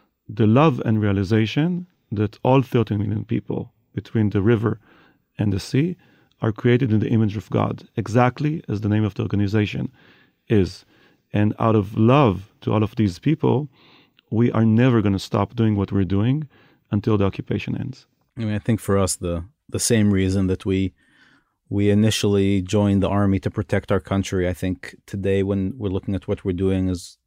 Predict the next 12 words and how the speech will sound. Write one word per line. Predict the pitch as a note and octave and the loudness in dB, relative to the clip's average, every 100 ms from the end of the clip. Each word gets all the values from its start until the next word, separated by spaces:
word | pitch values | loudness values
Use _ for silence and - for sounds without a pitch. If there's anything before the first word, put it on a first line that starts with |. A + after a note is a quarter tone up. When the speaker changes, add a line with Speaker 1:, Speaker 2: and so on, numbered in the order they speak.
| _ | _
Speaker 2:
you | - | -8
know, | F#2+ F#2+ | -6 -4
we're, | F#2+ F#2+ | -4 -6
we're | G2+ F#2+ | -6 -6
actually | F#2 - G2 | -6 -6 -4
doing | F#2+ F2+ | -2 -2
exactly | E2+ F2 F2 - E2 | -4 -6 -8 -8 -8
that. | E2+ F2 - - - - _ | -6 -6 -8 -16 -20 -20 _
But, | G2 A#2 A2 - - _ | -2 0 0 -4 -18 _
you | - A#2+ | -8 -4
know, | G#2 G2 | -2 -2
for, | - G2+ G2 G2 F#2+ G#2 | -2 0 2 2 0 -2